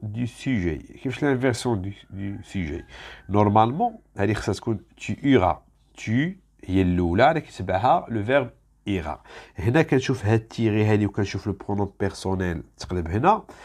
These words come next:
هذه كتسمى l'inversion du sujet، وتما كنعرفها بأن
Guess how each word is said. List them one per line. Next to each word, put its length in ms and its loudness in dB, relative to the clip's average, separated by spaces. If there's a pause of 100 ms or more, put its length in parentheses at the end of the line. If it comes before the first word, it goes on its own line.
(140)
هذه 200 -2
كتسمى 440 -2
l'inversion 720 0
du 80 -6
sujet، 680 -4
وتما 380 -4
كنعرفها 680 0
بأن 520 -6